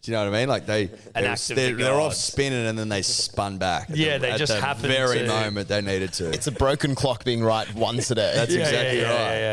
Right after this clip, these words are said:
Speaker 2: yeah.
Speaker 1: And it just so happened to happen as my legs swinging through.
Speaker 2: And just <laughs> connects with the ball. Some call it the greatest kick of all time.
Speaker 1: They
Speaker 2: The most
Speaker 1: were.
Speaker 2: perfectly timed
Speaker 1: Yeah.
Speaker 2: kick.
Speaker 1: Yeah. Per-, Sass Purple. <laughs> Shout out to Sass.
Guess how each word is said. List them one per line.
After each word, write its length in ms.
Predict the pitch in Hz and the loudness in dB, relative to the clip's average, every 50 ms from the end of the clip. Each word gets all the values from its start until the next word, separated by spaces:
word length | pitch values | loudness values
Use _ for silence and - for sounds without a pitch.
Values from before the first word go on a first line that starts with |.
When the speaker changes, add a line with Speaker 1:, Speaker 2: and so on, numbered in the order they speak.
| 104 | -2
Speaker 2:
yeah. 60 | 104 - - - _ - | -4 -6 -16 -20 _ -6
Speaker 1:
And 120 | 104 110 | -2 -2
it 100 | 107 101 | -2 -2
just 220 | - - 135 117 - | 0 -2 0 0 2
so 160 | - 117 107 | 2 2 2
happened 340 | 104 113 113 - 110 107 98 | 2 0 0 -2 -4 -4 -2
to 80 | 104 | -2
happen 400 | 95 98 104 101 95 101 98 85 - - | 0 0 0 -2 -2 -4 -6 -8 -6 -4
as 260 | 95 98 98 98 92 | -4 -2 -2 -2 -4
my 200 | 92 95 92 92 | -6 -4 -4 -4
legs 320 | 87 90 90 87 82 82 | -2 -2 -4 -4 -4 -4
swinging 640 | - - - - - - 98 90 90 90 87 85 78 | -4 -2 -2 -2 -4 -4 -4 -6 -6 -6 -8 -8 -10
through. 560 | - - - 92 92 92 87 85 80 71 - - _ _ - | -12 -10 -8 -4 -4 -4 -4 -4 -6 -8 -10 -14 _ _ -8
Speaker 2:
And 260 | 117 113 107 107 101 | -6 -6 -6 -8 -8
just 220 | 110 113 113 - | -6 -6 -6 -4
<laughs> 0 | |
connects 500 | - - - - 190 165 151 139 127 - | -4 -2 -2 -2 -2 -2 -2 -4 -4 -6
with 100 | 135 123 120 | -8 -8 -8
the 60 | 110 | -8
ball. 380 | 110 113 110 110 104 104 - - 107 | -6 -4 -4 -2 -2 -2 -4 -8 -10
Some 280 | - - - 131 139 120 | -6 -2 -2 -2 -2 -2
call 200 | - 139 120 113 | -4 -4 -4 -4
it 60 | 104 | -6
the 80 | 120 | -8
greatest 340 | 120 107 104 104 101 95 - | -6 -4 -2 -2 -2 -4 -8
kick 200 | - - 98 98 | -8 -10 -10 -10
of 100 | 95 95 | -10 -12
all 160 | - - 80 | -12 -12 -12
time. 300 | - - 87 90 80 73 | -12 -12 -12 -12 -12 -6
Speaker 1:
They 80 | - 92 | -4 -2
Speaker 2:
The 40 | 87 | -2
most 200 | 107 104 98 - | 0 -2 0 0
Speaker 1:
were. 40 | - | 0
Speaker 2:
perfectly 520 | - 107 98 98 - 104 - - - 101 | 0 0 0 -2 -6 -10 -10 -10 -8 -8
timed 280 | - 104 98 95 92 71 | -6 -6 -6 -8 -8 -8
Speaker 1:
Yeah. 60 | - | -8
Speaker 2:
kick. 300 | - 101 98 98 - - _ _ | -10 -10 -10 -10 -12 -16 _ _
Speaker 1:
Yeah. 180 | 82 78 67 - - - - - _ | -10 -10 -10 -10 -12 -18 -20 -20 _
Per-, 180 | - 92 90 80 | -8 -6 -6 -4
Sass 340 | - - - 104 90 80 - | -4 -2 -2 -2 -2 -2 -4
Purple. 480 | - - 90 85 85 82 87 80 80 - - _ _ | -6 -6 -6 -6 -6 -6 -8 -10 -10 -14 -20 _ _
<laughs> 140 | _ _ 127 539 494 - - - - - - 117 - 131 135 135 - - | _ _ -10 -10 -10 -12 -14 -20 -20 -20 -20 -20 -20 -20 -20 -20 -20 -14
Shout 140 | - - 85 | -8 -8 -8
out 60 | 80 | -8
to 40 | - - | -6 -8
Sass. 520 | - - 87 78 78 78 - - - - | -6 -6 -6 -6 -8 -10 -12 -14 -16 -18